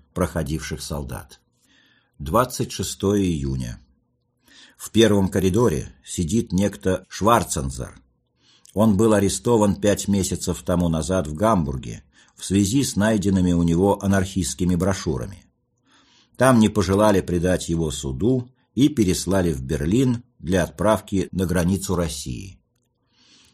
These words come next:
Его ходатайство о высылке в Австрию было оставлено без последствий.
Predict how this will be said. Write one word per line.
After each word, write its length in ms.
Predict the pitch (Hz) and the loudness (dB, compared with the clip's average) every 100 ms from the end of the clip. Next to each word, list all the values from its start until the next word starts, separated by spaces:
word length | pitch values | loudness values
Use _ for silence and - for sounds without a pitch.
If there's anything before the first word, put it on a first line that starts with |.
| - | -2
Его 240 | 90 110 | 4 4
ходатайство 760 | 104 92 107 104 92 - 95 90 | 4 2 2 2 0 0 2 4
о 60 | |
высылке 480 | 92 95 87 82 80 | 4 2 -2 -4 -2
в 100 | 80 | 2
Австрию 520 | 104 - - 90 87 | 0 0 -4 0 0
было 320 | 76 95 90 | 2 2 2
оставлено 580 | 80 - 92 87 85 85 | 0 -2 -2 0 0 -2
без 220 | 78 85 | -2 -4
последствий. 840 | - 90 - 69 - - - 92 | -4 -6 -4 -6 -6 -12 -14 -18